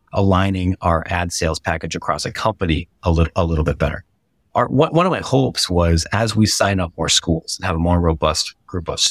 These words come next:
of college students, that would be more attractive to, to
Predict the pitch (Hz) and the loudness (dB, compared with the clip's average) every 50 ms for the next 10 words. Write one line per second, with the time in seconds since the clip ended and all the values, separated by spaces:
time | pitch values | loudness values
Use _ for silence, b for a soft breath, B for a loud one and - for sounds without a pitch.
0 | - 82 76 - - 139 131 95 90 - - 80 82 - - - - 92 85 85 | -2 -6 -10 -6 -4 -2 -2 -2 -4 -6 -8 -12 -6 -4 -4 -4 -2 -2 -2 -2
1 | 80 87 85 85 82 - - 98 95 95 85 80 - 85 78 80 - - 82 82 | -2 -2 -2 -2 -4 -4 -2 2 2 2 4 2 0 -2 -4 -4 -6 -6 -8 -2
2 | - - 78 76 78 - - _ _ _ _ _ _ _ _ _ - - 95 87 | 0 0 0 0 -2 -4 -10 _ _ _ _ _ _ _ _ _ -2 -2 0 0
3 | 80 78 78 | 0 -2 -6